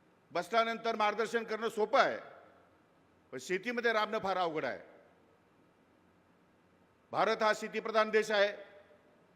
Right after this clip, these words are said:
या देशामध्ये पंचावन्न ते साठ टक्के लोकसंख्या ही शेतीवर अवलंबून आहे.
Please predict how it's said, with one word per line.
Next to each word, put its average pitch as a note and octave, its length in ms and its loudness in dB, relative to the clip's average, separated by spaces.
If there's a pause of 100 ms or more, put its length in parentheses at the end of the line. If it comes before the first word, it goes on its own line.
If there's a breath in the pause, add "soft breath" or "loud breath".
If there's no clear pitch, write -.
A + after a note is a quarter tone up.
(1400)
या G3 200 2
देशामध्ये G#3+ 800 2 (1400)
पंचावन्न A3+ 460 2
ते A3+ 140 -2
साठ A3+ 360 0
टक्के G#3 400 0 (2000)
लोकसंख्या A3 560 2
ही A3 140 2
शेतीवर A#3 420 0
अवलंबून G#3 360 -2
आहे. B2+ 140 -2